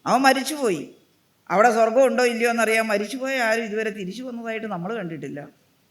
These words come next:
നമ്മളോട് ആരും സംസാരിച്ചിട്ടുമില്ല. കബളിപ്പിക്കുന്ന അത്തരം അന്ധവിശ്വാസങ്ങളെ മനസ്സിലാക്കിക്കൊണ്ട് അതവിടെ നിൽക്കട്ടെ, മരിച്ചു ചെല്ലുമ്പോൾ കിട്ടട്ടെ,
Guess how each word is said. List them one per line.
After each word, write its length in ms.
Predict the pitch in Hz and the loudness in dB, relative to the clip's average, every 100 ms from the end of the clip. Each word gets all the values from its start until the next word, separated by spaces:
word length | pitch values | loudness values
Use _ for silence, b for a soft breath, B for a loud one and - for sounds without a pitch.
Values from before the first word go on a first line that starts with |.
| - | -8
നമ്മളോട് 380 | 185 190 240 233 | -4 0 4 6
ആരും 180 | 214 202 | 6 4
സംസാരിച്ചിട്ടുമില്ല. 840 | 180 151 180 196 214 226 190 131 135 - _ _ _ _ _ _ _ | -2 -2 0 -2 -4 -6 -4 -4 -8 -12 _ _ _ _ _ _ _
കബളിപ്പിക്കുന്ന 720 | 185 170 202 233 240 208 202 202 160 - - | -2 0 2 0 -2 -2 0 0 -2 -8 -10
അത്തരം 400 | 165 165 196 190 151 - _ _ | -8 0 0 0 -4 -14 _ _
അന്ധവിശ്വാസങ്ങളെ 1160 | 156 180 196 247 220 - 185 180 196 180 180 170 | -8 -6 -4 -2 -2 0 0 0 -2 -4 -4 -4
മനസ്സിലാക്കിക്കൊണ്ട് 880 | 185 151 151 190 180 180 180 156 151 247 - - _ _ _ _ - | -8 -10 -8 -4 -4 -4 -10 -8 -4 -4 -6 -18 _ _ _ _ 2
അതവിടെ 340 | 220 302 311 | 6 8 8
നിൽക്കട്ടെ, 420 | 294 - 311 208 - - | 4 4 4 2 -8 -4
മരിച്ചു 300 | 226 247 262 | -2 0 0
ചെല്ലുമ്പോൾ 340 | 240 240 247 | 2 2 0
കിട്ടട്ടെ, 400 | 233 233 233 180 | -2 -2 -2 -4